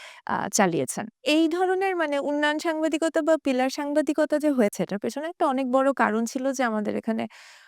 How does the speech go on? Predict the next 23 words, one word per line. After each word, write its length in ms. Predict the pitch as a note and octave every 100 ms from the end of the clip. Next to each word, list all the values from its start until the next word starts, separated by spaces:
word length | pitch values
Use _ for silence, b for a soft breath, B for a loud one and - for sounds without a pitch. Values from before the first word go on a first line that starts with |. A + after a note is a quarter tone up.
| B
উন্নয়ন 280 | C#4 C4+ B3+
সাংবাদিকতার 640 | C4+ B3 B3+ B3+ C4 C4+
সাথে 340 | C4 B3 - B3
আবার 260 | A#3 A#3+
অনেক 300 | A3 A3 A#3
ধরনের 400 | A#3 A3+ A3+ A3+
বিজ্ঞাপন, 580 | G3+ F#3+ G3+ G#3 G#3+ G#3
অনেক 280 | G#3 G#3 G#3
ধরনের, 460 | A3 G#3 G#3 G#3
আহ, 180 | G3 F#3+
শিল্পপতির 640 | F#3 A#3 G#3+ G3+ G#3 G#3
ব্যব-, 360 | G#3 A3 _ -
শিল্পপতিদের 640 | C4 A3+ A#3 A3+ A3 G#3+
ব্যবসা 300 | G3+ G3 -
বাণিজ্য 360 | A3 A3 A3 G#3
জড়িত 340 | G3+ F3+ G3+ G3+
ছিল। 260 | - G3
যেমন 180 | A3 A3
আমাদের 320 | A3 A3 A3+
দেশে 280 | G#3 G#3 G#3+
যে 120 | A3
বড় 260 | G#3 A3 G#3+
বড় 280 | A3 A3